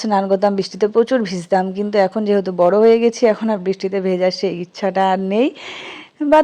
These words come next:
থাকলেও সময় সুযোগ হয়ে আর ওঠে না। আর এই দেখো এখানে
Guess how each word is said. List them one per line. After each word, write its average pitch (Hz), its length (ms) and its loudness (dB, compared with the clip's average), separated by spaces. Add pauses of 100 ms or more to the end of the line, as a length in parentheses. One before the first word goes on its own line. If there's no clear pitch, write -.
(100)
থাকলেও 269 340 4 (100)
সময় 254 320 4
সুযোগ 247 300 6
হয়ে 240 200 8
আর 233 80 8 (100)
ওঠে 220 280 4
না। 240 60 4 (640)
আর 214 80 4 (180)
এই 240 80 6 (120)
দেখো 208 260 4 (440)
এখানে 233 240 -2